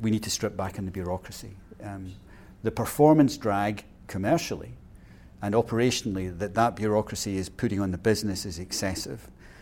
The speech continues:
And I'm not saying that rules are bad, because they aren't, they make sense, but they only make sense in some situations. Rules make sense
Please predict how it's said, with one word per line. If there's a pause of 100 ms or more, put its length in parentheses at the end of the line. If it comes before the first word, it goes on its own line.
(140)
And
I'm
not
saying
that (600)
rules
are
bad, (540)
because
they
aren't,
they
make
sense,
but
they
only
make
sense
in
some
situations.
Rules
make
sense